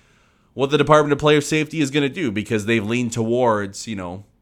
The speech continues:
lighter suspensions on dangerous plays. I mean, it is a great example. Ryan Reaves only getting two games, albeit for a completely different incident. With his history, you would think that would have been an automatic, you know,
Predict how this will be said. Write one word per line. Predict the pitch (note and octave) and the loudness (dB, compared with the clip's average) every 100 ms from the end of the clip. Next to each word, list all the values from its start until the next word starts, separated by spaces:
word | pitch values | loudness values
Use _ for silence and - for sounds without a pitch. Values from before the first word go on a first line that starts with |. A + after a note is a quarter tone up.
| _ _ | _ _
lighter | - A2+ C3 | -6 -2 0
suspensions | D3+ D#3+ - D3+ G3 G3 C#3+ | 0 0 2 2 2 0 2
on | A#2 A2 | 2 2
dangerous | G#2+ G#2 G2 F#2+ | 0 -2 -6 -6
plays. | - F#2 E2 E2+ | 0 0 0 -6
I | |
mean, | G#2 A2 A2 | -4 -4 -6
it | E2 A2+ | -6 -2
is | B2+ | -2
a | C3 | 0
great | C3 | 2
example. | C3 G#2+ B2+ C#3+ - F2 | 2 2 -2 0 -2 -2
Ryan | G2 A#2+ A#2+ | 2 2 2
Reaves | C3 C#3 A2+ | 0 0 -2
only | A#2+ B2+ C3 | -4 -2 0
getting | A#2+ B2 A#2+ A2 | 0 0 0 -4
two | - C#3 | -2 0
games, | B2 E3 B2 A#2 B2 | 2 2 2 -2 0
albeit | C3+ A#2+ B2+ B2 | 0 2 0 0
for | - A#2+ | -2 -4
a | |
completely | A#2 A#2 C#3 C3 | -4 -4 -4 -2
different | A#2 A#2 - A2+ | -2 -4 -2 -4
incident. | F3 - G2+ G2+ A2+ - _ _ _ _ | -4 -4 -4 -6 -8 -16 _ _ _ _
With | A#2 A#2 | -10 0
his | D3+ C#3 | 0 2
history, | F3 - C#3 | 0 0 -2
you | A#2 A#2+ | 0 0
would | A#2+ | 0
think | C3 A#2 | -4 -2
that | C#3 D#3+ F3+ | 2 4 4
would | D#3+ | 0
have | B2 | 0
been | A#2+ | 0
an | A#2 | 2
automatic, | A#2 A2+ A2+ A2 G#2+ G#2 - | 2 2 0 -2 -4 -8 -8
you | A#2+ | -4
know, | G#2+ G2+ | -2 -4